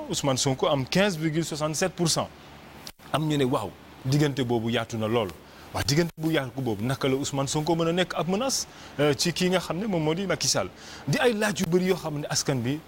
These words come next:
samp na ko, laaj na ko, bëgg nañ xam ana lan moo waral leaderu Pastef yëkkati,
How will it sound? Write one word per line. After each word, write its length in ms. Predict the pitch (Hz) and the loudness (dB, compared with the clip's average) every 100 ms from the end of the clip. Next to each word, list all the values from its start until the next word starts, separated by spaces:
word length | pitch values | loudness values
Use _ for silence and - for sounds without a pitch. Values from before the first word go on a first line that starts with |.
| - | -8
samp 320 | - 170 151 | -2 -2 0
na 160 | 156 143 | 0 2
ko, 100 | 156 | 2
laaj 200 | 131 131 120 | 2 2 0
na 100 | 113 | -2
ko, 80 | 120 | 2
bëgg 220 | 156 156 | 4 4
nañ 80 | 151 | 2
xam 220 | 143 160 - - - - | 0 -4 -6 -20 -16 -4
ana 160 | 139 143 | 0 4
lan 160 | 156 | 4
moo 220 | 165 156 143 | 4 4 6
waral 220 | 135 151 151 | 4 2 0
leaderu 300 | 147 143 143 151 - | 0 2 0 -2 -4
Pastef 420 | 135 - 139 - - - - | -4 0 -4 -4 -20 -16 0
yëkkati, 480 | 123 - 127 135 | 0 0 -2 -2